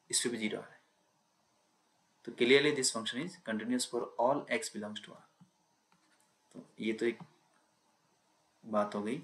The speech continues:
कि f क्या आएगा, Continuous आएगा। Now we have to prove one one and onto।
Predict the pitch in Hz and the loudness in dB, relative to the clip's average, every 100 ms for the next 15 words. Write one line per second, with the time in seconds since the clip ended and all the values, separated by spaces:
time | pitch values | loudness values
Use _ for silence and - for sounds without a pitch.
0 | - - - - 113 - 113 104 139 - | -12 -16 -8 -2 -2 -2 -2 -2 -4 -10
1 | _ _ _ _ _ _ _ _ - 107 | _ _ _ _ _ _ _ _ -4 -2
2 | 113 107 - - - _ _ _ _ _ | -2 -2 -4 -12 -20 _ _ _ _ _
3 | _ _ _ _ _ _ _ _ _ - | _ _ _ _ _ _ _ _ _ -20
4 | - _ _ _ _ - - _ _ _ | -20 _ _ _ _ -20 -20 _ _ _
5 | - 110 139 180 190 - _ _ _ _ | -2 6 8 6 2 -4 _ _ _ _
6 | _ _ _ 123 117 117 135 127 135 175 | _ _ _ 2 4 4 2 0 2 2
7 | 120 120 131 160 175 - 117 101 104 - | 4 4 4 0 -2 -4 -2 0 -2 -4